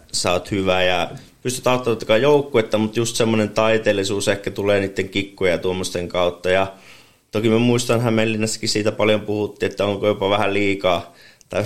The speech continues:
monesti sanottiin, että tee muutama juttu paljon vähemmän, mitä teet nyt, että ehkä se, se jää vähän jotenkin semmoinen ulkojää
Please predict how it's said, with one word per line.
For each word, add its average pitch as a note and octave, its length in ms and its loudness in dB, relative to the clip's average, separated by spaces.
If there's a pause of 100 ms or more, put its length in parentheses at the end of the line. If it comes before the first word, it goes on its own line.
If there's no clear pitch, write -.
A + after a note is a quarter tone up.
monesti A2+ 280 -2
sanottiin, G#2+ 420 -2
että - 140 -6
tee A2 220 0
muutama G#2+ 480 0
juttu G2 300 -2
paljon G2+ 340 2
vähemmän, F#2 520 -2 (680)
mitä F#2 260 0
teet - 220 0
nyt, G2+ 300 0
että - 260 -2
ehkä G2 220 -4
se, - 120 -10 (420)
se G2+ 120 -4
jää A2+ 300 2
vähän A#2+ 280 0
jotenkin A#2+ 400 0
semmoinen A2+ 320 2
ulkojää A2 600 2